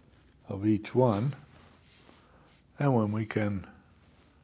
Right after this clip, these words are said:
punch our holes. After we have marked the first two holes one, one inch apart, then we will add two inches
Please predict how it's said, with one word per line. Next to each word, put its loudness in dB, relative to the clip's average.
punch -6
our 0
holes. -2
After 6
we 6
have 8
marked 2
the -4
first 4
two 4
holes 4
one, -2
one 4
inch 0
apart, 4
then 2
we 4
will 4
add 2
two 8
inches 2